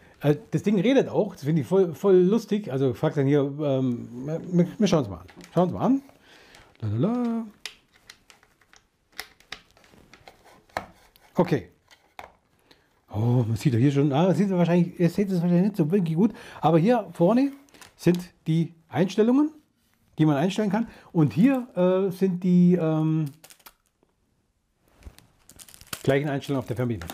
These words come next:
auf jeden Fall. Also, wenn wir einschalten hier, bisschen draufbleiben.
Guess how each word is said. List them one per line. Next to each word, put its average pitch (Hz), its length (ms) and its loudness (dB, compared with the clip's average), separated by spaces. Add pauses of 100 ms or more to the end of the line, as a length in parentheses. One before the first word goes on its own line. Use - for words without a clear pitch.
auf - 100 -16
jeden 95 140 -8
Fall. 87 140 -14 (600)
Also, 147 220 -2 (340)
wenn 170 120 -2
wir - 120 -8
einschalten 175 440 0
hier, 220 200 0 (1300)
bisschen 120 180 -2
draufbleiben. 170 500 0